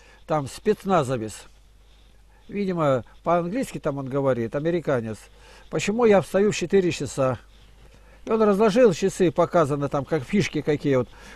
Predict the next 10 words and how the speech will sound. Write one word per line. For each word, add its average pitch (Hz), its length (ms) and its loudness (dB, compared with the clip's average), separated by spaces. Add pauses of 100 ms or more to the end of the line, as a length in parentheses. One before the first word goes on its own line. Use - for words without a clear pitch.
вот - 120 -4
у 214 60 0
меня 220 180 2
самые 220 380 2
бесполезные 196 680 2
часы 196 340 0
вот 190 200 2
в - 20 2
это 196 200 2
время. 139 440 2